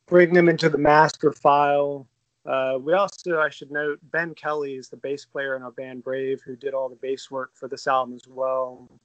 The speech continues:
Um, real solid player, has good tone, uh, and he would send his files, you know, through the internet.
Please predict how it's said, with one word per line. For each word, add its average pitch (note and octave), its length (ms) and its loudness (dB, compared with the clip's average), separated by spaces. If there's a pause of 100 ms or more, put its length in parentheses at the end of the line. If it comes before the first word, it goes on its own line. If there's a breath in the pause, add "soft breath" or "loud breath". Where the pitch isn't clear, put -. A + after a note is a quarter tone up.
(120)
Um, B2+ 340 -8
real C#3+ 160 0
solid C#3+ 600 -2 (120)
player, C3+ 500 -2
has C3+ 200 -12
good C#3 260 -8
tone, C3+ 460 -10 (140)
uh, B2+ 140 -6
and C3+ 120 -6
he D#3+ 140 0
would D3+ 200 -6 (1300)
send D#3 220 0
his D3+ 220 -4
files, C#3 560 -2
you C#3+ 100 -10
know, C3 160 -10
through C3 160 -14
the B2+ 120 -12
internet. C3+ 440 -10